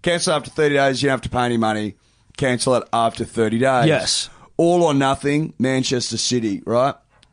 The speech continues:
Speaker 1: It fucking details their entire season in twenty last season
Speaker 2: Mm.
Speaker 1: with the most unbelievable access I've ever seen. Unbelievable access. You'll come away. It's just basically,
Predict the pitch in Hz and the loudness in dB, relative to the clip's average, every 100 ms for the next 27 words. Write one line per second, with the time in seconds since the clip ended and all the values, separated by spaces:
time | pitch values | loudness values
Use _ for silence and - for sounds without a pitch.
0 | _ - 123 101 - 147 151 131 139 139 | _ -6 -6 -6 -4 -4 -2 -2 0 0
1 | 131 127 123 110 120 117 131 123 117 - | 2 2 2 0 0 0 0 0 0 -2
2 | 120 113 107 110 - 107 127 117 110 110 | -2 -2 -2 -6 -8 -8 -2 -2 -2 -2
3 | 113 110 113 110 110 139 123 117 104 - | -2 -2 -6 -6 -6 -6 -2 -2 -4 -4
4 | - 156 131 143 160 160 151 - - _ | 0 0 0 -2 0 2 0 -6 -14 _
5 | _ - 180 208 208 170 143 131 123 110 | _ -2 0 2 2 2 2 0 0 -2
6 | 107 101 95 - 110 101 110 107 92 98 | -4 -2 -4 -6 -6 -4 -4 -4 -4 -6
7 | - 67 95 - _ _ _ _ _ _ | -8 -8 -10 -12 _ _ _ _ _ _
8 | - - 185 185 160 135 123 104 101 90 | -20 -8 -4 0 2 2 2 0 0 -2
9 | - 101 104 - - - 143 143 170 175 | -4 -6 -6 -8 -14 0 0 2 0 2
10 | 156 143 143 170 156 214 180 185 180 160 | 2 2 0 -2 -2 -4 -2 -2 -2 -2
11 | 175 147 | 0 0